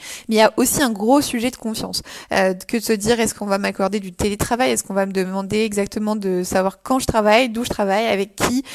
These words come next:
euh, dans quelles conditions ? Et donc pour moi, il y a vraiment un besoin aujourd'hui de rétablir la, la confiance.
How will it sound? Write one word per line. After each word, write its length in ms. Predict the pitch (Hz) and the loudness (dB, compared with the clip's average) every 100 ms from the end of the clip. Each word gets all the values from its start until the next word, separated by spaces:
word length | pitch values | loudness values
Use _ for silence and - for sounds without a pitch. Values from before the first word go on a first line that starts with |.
| - - 190 | -14 0 0
euh, 60 | |
dans 160 | 208 220 | 2 0
quelles 180 | 254 254 | 0 0
conditions ? 680 | 247 220 208 - 269 294 320 | -4 -4 -2 -2 0 0 -2
Et 100 | - | -4
donc 200 | 196 202 | -4 -6
pour 120 | - 220 | -4 0
moi, 120 | 269 | 2
il 40 | |
y 40 | 233 | 2
a 40 | |
vraiment 520 | 190 190 220 262 269 - | 0 -4 0 2 2 0
un 100 | 190 | -4
besoin 400 | 190 202 208 247 | -2 -2 -2 -2
aujourd'hui 400 | 240 196 190 254 | 0 -2 -4 -6
de 140 | 214 190 | -2 0
rétablir 640 | 190 196 196 196 233 240 | 0 -2 -2 -2 -2 -2
la, 360 | 185 175 170 180 | 0 -2 -4 -2
la 140 | 208 | -2
confiance. 560 | - 196 - 214 - | -2 -6 -2 -2 -2